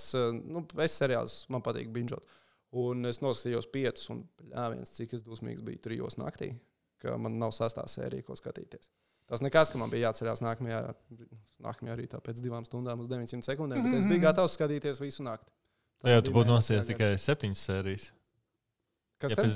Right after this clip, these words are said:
Speaker 3: ja pēc divām stundām tev būtu jāceļās, tad tu būtu
Speaker 1: Nē,
Speaker 3: noskatījies
Speaker 1: nu
Speaker 3: tikai
Speaker 1: jā,
Speaker 3: septiņas
Speaker 1: bet es biju ga-,
Speaker 3: sērijas.
Speaker 1: es biju gatavs turpināt skatīties. Man interesēja, kā tur atrisināsies, un man bija mēnesis jāgaida. Par to es biju vīlies.
Speaker 3: Bet tu, bet tu, tu nezināji, tev būtu jāaiziet uz darbu, un tev trīs sērijas palika gaisā.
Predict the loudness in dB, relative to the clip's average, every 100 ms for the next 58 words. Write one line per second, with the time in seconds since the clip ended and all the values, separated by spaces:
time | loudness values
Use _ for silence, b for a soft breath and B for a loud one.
0 | 2 2 2 4 8 6 6 4 4 4
1 | 2 0 0 0 0 0 0 0 -2 -2
2 | 0 4 12 12 12 10 10 10 8 6
3 | 8 8 10 8 6 4 6 6 6 2
4 | 0 -2 -2 -2 0 0 0 -4 -6 -4
5 | -4 -4 -6 -8 -6 -8 -8 -12 -12 -2
6 | -2 -2 -8 -8 -8 -10 -8 -6 -6 -4
7 | -4 -6 -6 -6 -6 -8 -12 -18 _ -18
8 | -10 -6 -4 -6 -8 -10 -10 -10 -12 _
9 | _ _ _ _ -12 -4 -2 -2 -2 -2
10 | 0 2 6 6 6 4 0 2 2 2
11 | 0 0 4 6 6 2 -2 0 0 2
12 | 2 0 0 -2 0 -2 -2